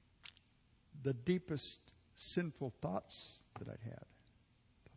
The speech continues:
The stuff you don't really wanna talk about. I don't know if anybody'd volunteer to be, have their thoughts up on the screen. Uh,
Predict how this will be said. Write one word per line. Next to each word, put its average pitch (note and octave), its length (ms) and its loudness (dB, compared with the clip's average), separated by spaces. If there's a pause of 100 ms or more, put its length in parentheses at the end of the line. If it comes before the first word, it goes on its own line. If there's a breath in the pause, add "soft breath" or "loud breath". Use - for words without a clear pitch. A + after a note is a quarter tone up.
(160)
The C#3 60 -4
stuff - 280 2
you F3 80 0
don't E3 220 -4
really E3 160 -2
wanna C#3+ 340 -2 (1080)
talk E3 160 -2 (100)
about. A2+ 160 -6
I A#2+ 40 0
don't A#3 200 -4
know B2+ 180 0
if - 60 -6
anybody'd C#3+ 460 -4
volunteer B2+ 460 0
to C3 80 -4
be, C3 260 -6 (720 loud breath)
have B2+ 120 -4
their B2+ 100 -4
thoughts - 360 4
up - 160 0
on G#2 80 -4
the G#2+ 80 -6
screen. C#3+ 460 -4 (1600 loud breath)
Uh, C3 240 -8